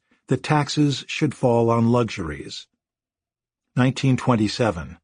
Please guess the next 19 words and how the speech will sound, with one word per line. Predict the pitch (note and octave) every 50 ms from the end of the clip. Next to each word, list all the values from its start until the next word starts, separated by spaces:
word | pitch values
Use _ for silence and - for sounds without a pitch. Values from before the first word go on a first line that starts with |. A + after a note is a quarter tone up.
| _ _ _ _ _ _ _ _ _ _ _ _ _ - - - _
British | - F3+ F3+ F#3+ D#3 - -
mathematician | D#3 D3+ C#3 - - C#3 B2 - C#3 B2+ - C3 A#2+ A#2+
Frank | - - - C#3 C#3 C3 - -
Ramsey | A2+ B2+ C3 C3 B2+ A2 - F2 F2+ F#2 - _ _ _ _ _ _ -
emphasizes | E3 E3 - E3 B2+ - C#3+ B2+ B2 G#2+ - A#2+ G#2+ -
the | - A#2+
importance | A#2 A#2 - C#3+ C3+ C3+ G2+ G#2+ G2+ G2 -
of | A#2 G#2+ G2+ - _
price | - - C#3 B2+ A#2+ - - - - -
elasticity. | C#3+ A#2+ A2 G#2 G2+ - - - C#3+ B2+ - - G2+ - - - - _ _ _ _ _ _ _ _ _ _ _ _ _ _ _ _ _ _ _ _ _
Nineteen | - C#3 C#3 D3 C#3 - - D#3 D3 C#3+
seventy-six. | C3 - C#3+ C3 G#2+ A2+ G#2 G#2 G2+ - - B2+ - - - - - - - _ _ _ _ _ _ _ _ _ _ _ _ _ _ - - -
Economists | - - - D3 D#3+ D#3+ E3 D#3+ D#3 C#3+ - - - - - - - _
Anthony | D3 D3 D#3+ D#3 - D3 C#3+ D3 -
Atkinson | D#3 D3 D3+ D3 - C3+ A#2+ A#2 - A#2+ A2+ A#2 A2+ - _ _ _ _ -
and | C3 C3 A#2+
Joseph | - C#3 C#3+ C3 - C#3+ B2+
Stiglitz | - - - - F#3 E3+ - - F2 F#2+ F#2 - - - - _ _ _ _ _ _ _ -
suggest | - - D#3 A#2+ - D3+ D3 C3+ - -